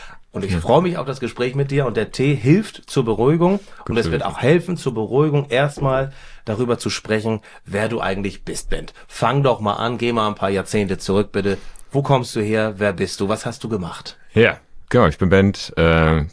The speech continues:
Speaker 2: komm, hast du selber gesagt, äh, ursprünglich aus Flensburg, bin da geboren. Dann, äh, sind meine Eltern kurz nach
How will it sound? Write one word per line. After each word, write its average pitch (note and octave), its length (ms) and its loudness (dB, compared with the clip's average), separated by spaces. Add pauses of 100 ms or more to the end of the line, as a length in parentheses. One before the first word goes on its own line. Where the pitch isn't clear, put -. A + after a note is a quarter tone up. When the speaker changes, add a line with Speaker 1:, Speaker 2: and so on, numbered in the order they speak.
Speaker 2:
komm, F#2 460 4 (220)
hast F2 220 0
du F2 120 2
selber F2 280 4
gesagt, E2+ 680 0 (180)
äh, D#2 420 2
ursprünglich F2+ 320 0
aus E2 100 0
Flensburg, A#2 460 2
bin F#2 140 4
da F#2 120 6
geboren. F2+ 760 4
Dann, D#2+ 360 2
äh, D2+ 240 2
sind D#2 220 2
meine D#2+ 220 2
Eltern E2 400 0
kurz - 340 -2
nach E2 320 -2